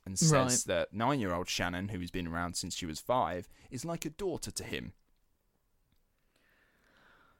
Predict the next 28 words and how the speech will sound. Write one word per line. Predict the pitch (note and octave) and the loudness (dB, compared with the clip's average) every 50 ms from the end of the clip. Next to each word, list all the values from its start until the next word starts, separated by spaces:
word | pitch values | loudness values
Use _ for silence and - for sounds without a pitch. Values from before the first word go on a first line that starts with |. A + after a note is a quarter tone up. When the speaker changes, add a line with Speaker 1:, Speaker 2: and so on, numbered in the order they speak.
| _ _ _ - | _ _ _ 4
Speaker 2:
It | G#3+ A3+ A3 | 6 6 6
just | - B3 - A3+ | 6 4 4 6
makes | G#3+ G#3 G3+ F#3 - - | 6 6 6 4 2 2
you | D#3+ C#3+ | 0 2
fucking | - D3 C3+ - C#3 C3 B2 A#2 G#2+ - - C#3+ | 2 -2 -2 0 0 0 0 -2 -4 -6 -8 -8
just, | C3+ C3 - - - _ _ _ _ _ _ _ _ _ _ _ _ - - _ _ _ - | -6 -6 -6 -8 -10 _ _ _ _ _ _ _ _ _ _ _ _ -20 -20 _ _ _ 2
like, | E3+ D3+ C3 | 4 4 6
oh, | C3 C#3+ C#3+ D3 | 4 2 2 0
I | C3+ | 2
don't | D3+ F3 D#3+ | 4 4 4
know | C3+ | 4
what | A#2 | 4
the | A#2+ B2 | 2 0
word | B2+ C#3+ D3 D#3+ D#3 B2+ | 2 6 8 8 8 6
is, | A#2+ A2 A2+ | 4 2 -2
but | A2+ C#3 | -2 -4
it | D#3+ | -2
just | F3+ - | -2 0
makes | E3+ C3+ C#3 - | 0 0 0 0
your | C#3 | 2
whole | D3 C#3 B2+ | 2 2 2
body | - - A#2+ C3 C3+ B2+ G2+ | 4 4 2 4 2 0 -2
just | D#3+ - | -4 -4
kind | - G#2 A#2+ | -4 -4 -4
of | - | -4
shiver. | - - - - C3 A#2+ A#2 B2 B2 C#3 D3 | -6 -6 -2 0 2 2 2 2 0 0 0
Speaker 1:
Mm-hmm. | - - | 2 4
Speaker 2:
Like, | D3 B2+ A#2 | 4 4 4